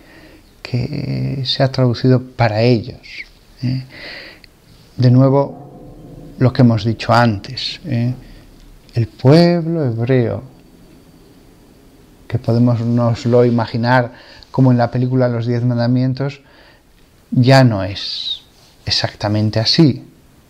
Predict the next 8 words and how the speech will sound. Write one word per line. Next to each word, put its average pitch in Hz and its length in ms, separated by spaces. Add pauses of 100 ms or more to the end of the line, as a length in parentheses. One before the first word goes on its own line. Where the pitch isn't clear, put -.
(160)
En 104 140
el 104 200
siglo 113 360
segundo 113 360
antes 113 280
de 113 100
Cristo 127 580 (340)
viven 139 840